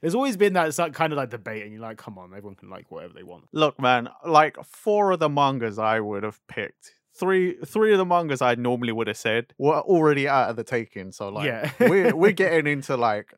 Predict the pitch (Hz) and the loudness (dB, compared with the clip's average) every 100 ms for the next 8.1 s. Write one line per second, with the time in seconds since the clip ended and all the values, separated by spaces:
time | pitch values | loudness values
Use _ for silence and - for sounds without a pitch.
0 | - 139 131 127 127 - - - - 127 | -14 -6 0 0 -2 -12 -20 -20 -10 -6
1 | 113 - _ _ - 135 127 - 127 - | -4 -6 _ _ -6 -2 -2 -4 -8 -6
2 | 110 _ 113 92 107 113 107 92 95 - | -8 _ -8 -8 -8 -10 -8 -8 -10 -12
3 | _ _ - 113 107 107 - 156 147 170 | _ _ -20 -16 -14 -16 -10 -10 -6 -4
4 | 180 190 175 151 131 127 117 90 104 90 | 0 4 4 4 -2 -6 -8 -12 -14 -14
5 | 107 131 123 113 110 - 104 95 92 90 | -10 -8 -8 -8 -14 -16 -20 -18 -18 -18
6 | 87 90 90 90 - 101 92 80 - - | -20 -20 -20 -20 -20 -20 -20 -18 -18 -16
7 | - - - 160 131 - - - 226 269 | -14 -14 -12 -10 -10 -14 -14 -2 2 4